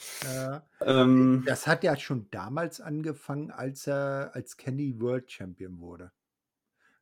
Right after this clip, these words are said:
Speaker 1: Ja, als er wirklich dieser Belt Collector wurde und dann in seinem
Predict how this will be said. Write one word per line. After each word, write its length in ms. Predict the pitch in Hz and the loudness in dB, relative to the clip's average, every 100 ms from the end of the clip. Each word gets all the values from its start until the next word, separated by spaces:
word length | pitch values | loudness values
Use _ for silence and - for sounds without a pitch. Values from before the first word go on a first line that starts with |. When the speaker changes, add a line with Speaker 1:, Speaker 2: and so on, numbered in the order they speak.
| - | -6
Speaker 1:
Ja, 80 | 127 | -4
als 180 | 147 143 | -2 -2
er 120 | 131 | -2
wirklich 280 | 147 147 127 | -2 -4 -4
dieser 240 | 139 131 | -2 -2
Belt 300 | 98 151 180 | -2 -2 -4
Collector 540 | - 120 113 - 117 104 | -6 -4 -4 -6 -8 -6
wurde 320 | 117 135 185 | -4 -2 -2
und 140 | 151 135 | -4 -6
dann 340 | 135 135 147 | -6 -6 -8
in 180 | 180 135 | -6 -4
seinem 360 | 139 127 127 | -2 -2 -4